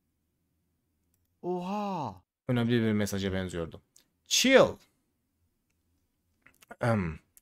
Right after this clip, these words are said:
Speaker 2: Bu işte olarak Red Dead Redemption gibi Last of Us kim sence? İkisi de çok güçlü oyunlar. Karşılaştırmak lazım. Yan yana alıp karşılaştırmak lazım. Yakın savaşta Last of Us iki o kesin de.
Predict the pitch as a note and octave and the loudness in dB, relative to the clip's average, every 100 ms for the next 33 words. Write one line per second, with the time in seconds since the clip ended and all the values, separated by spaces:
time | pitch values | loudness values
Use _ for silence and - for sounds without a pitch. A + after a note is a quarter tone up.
0 | _ B2+ A#2+ - B2 B2+ B2 A#2+ A2+ C#3+ | _ 0 0 2 4 4 4 2 2 2
1 | A#2 A#2 - B2+ B2+ - A2 G2 E2 D#2+ | 4 2 0 -6 -6 -2 -2 -2 -6 -6
2 | - - _ _ _ _ _ _ _ _ | -10 -14 _ _ _ _ _ _ _ _
3 | _ _ _ _ _ - - A3 F#3+ C#3 | _ _ _ _ _ -2 4 6 6 2
4 | A#2+ - G2+ F#2+ F2+ E2+ - - _ _ | -2 0 2 2 0 -2 -6 -12 _ _
5 | _ _ - C#3 C3+ C#3 D#3+ E3 E3 G#2 | _ _ 6 6 8 6 8 8 8 4
6 | G2 G2 G2+ A2 G#2 G#2+ - G#2+ G#2+ G2+ | 4 2 2 4 2 0 0 -2 -2 -4
7 | A2 G2 G2 F2+ E2+ F2 - _ _ B2+ | -4 -6 -4 -6 -6 -12 -16 _ _ 6
8 | C3+ G#3+ G#3+ E3+ C#3+ C3+ A#3+ C4 G3+ E3+ | 8 8 10 10 10 10 10 10 10 6
9 | - F3 F#3+ E3 C#3 A2 - A#2 C#4 C4 | 4 0 0 0 0 0 0 0 0 0
10 | F#2+ | 0